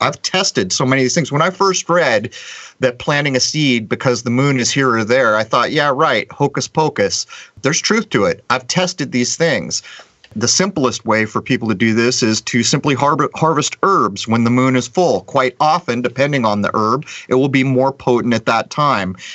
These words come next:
And then there was a whole thing in bamboo that really clicked me over all the way, where many kinds of bamboo, when they seed, they die shortly thereafter. And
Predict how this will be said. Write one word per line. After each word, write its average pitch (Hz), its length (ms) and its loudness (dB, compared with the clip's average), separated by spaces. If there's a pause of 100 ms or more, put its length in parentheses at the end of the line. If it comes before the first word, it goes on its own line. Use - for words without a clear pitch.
(140)
And 107 160 0
then 127 100 2
there 127 100 2
was 127 160 2
a 127 60 0
whole 156 220 0
thing 143 300 0
in 120 140 0
bamboo 123 460 2
that 104 160 0
really 123 340 2
clicked 120 380 -4
me 120 100 2
over 117 280 2
all 110 120 4
the 107 60 0
way, 107 440 2
where 107 520 0 (260)
many 147 520 0 (320)
kinds 143 360 0
of 104 160 -2
bamboo, 104 640 0 (360)
when 113 160 2
they 113 120 2
seed, 113 720 2
they 110 200 0
die 101 580 2
shortly 113 460 -2
thereafter. 107 720 0 (360)
And 101 400 -4